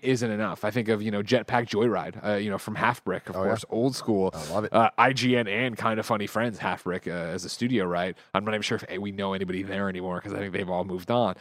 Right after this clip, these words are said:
Speaker 1: Uh, but when Jetpack Joyride did its Ghostbusters, like, crossover, it was like, "Oh, cool." And I was like, "Eh, yeah, I really don't feel like going back for this and doing all this stuff." And it's come around a few times, and I always think about it, I just don't do it. Like, I am lucky enough that in my life,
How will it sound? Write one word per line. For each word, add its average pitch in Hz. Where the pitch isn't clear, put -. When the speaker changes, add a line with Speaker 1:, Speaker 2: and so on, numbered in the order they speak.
Speaker 1:
Uh, 127
but 135
when 135
Jetpack 135
Joyride 123
did 110
its 104
Ghostbusters, 101
like, 98
crossover, 104
it 107
was 113
like, 113
"Oh, 214
cool." 196
And 175
I -
was 185
like, 170
"Eh, 175
yeah, 160
I -
really 165
don't 117
feel 113
like 107
going 104
back 92
for 107
this 101
and 101
doing 101
all 98
this -
stuff." 107
And 131
it's 123
come 165
around 143
a 131
few 117
times, 117
and 127
I 120
always 117
think 120
about 95
it, 92
I 90
just 95
don't 90
do 101
it. -
Like, 87
I 147
am 165
lucky 147
enough 107
that 123
in 139
my 110
life, 113